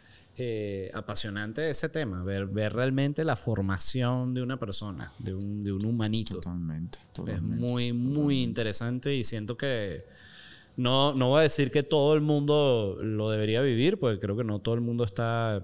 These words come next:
Speaker 1: está hecho para ser padre ni, ni tiene por qué serlo, pero siento que es una experiencia humana muy poderosa,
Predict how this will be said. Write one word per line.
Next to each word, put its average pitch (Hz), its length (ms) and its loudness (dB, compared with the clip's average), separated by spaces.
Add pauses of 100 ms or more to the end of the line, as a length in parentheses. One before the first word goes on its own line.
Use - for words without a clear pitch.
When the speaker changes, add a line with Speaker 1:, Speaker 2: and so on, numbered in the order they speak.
(120)
Speaker 1:
está 104 220 0
hecho 110 200 -2
para 98 460 -2
ser 92 240 -4
padre 120 400 0
ni, 98 380 -4
ni 90 200 -6
tiene 98 300 -4
por 107 180 -6
qué 104 120 -2
serlo, 165 380 -2 (600)
pero 110 500 4
siento 104 380 2
que 120 80 0
es 117 60 4
una 123 260 2
experiencia 101 600 0
humana 120 380 0
muy 127 380 0
poderosa, 113 600 -4